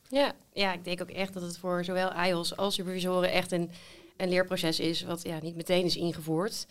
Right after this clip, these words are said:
Maar, eh, wat denk ik wel heel goed een, een middel kan zijn om een bepaald doel te bereiken. Namelijk spreken over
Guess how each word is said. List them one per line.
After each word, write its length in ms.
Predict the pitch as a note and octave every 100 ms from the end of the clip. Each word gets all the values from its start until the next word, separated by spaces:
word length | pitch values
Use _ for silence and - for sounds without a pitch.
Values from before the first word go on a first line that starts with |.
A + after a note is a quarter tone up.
| - - _
Maar, 400 | - E3 E3 E3+ -
eh, 100 | E3+ D#3 D#3 F3+
wat 120 | - F3+
denk 180 | F3+
ik 100 | F3
wel 200 | F3 F3
heel 260 | F#3+ F3+ F3
goed 340 | F3+ - F#3
een, 240 | F3 E3+ F3
een 220 | - E3+ E3+
middel 300 | G3+ G3 F3
kan 180 | F3
zijn 200 | F3 E3
om 60 | E3+
een 60 | E3
bepaald 340 | D#3+ E3 D#3
doel 120 | E3+
te 100 | E3+
bereiken. 380 | E3 D3+ C#3+ D3
Namelijk 260 | D#3 D#3 -
spreken 480 | - D#3 D#3+ E3
over 520 | - D3+ D3+ D3+ D3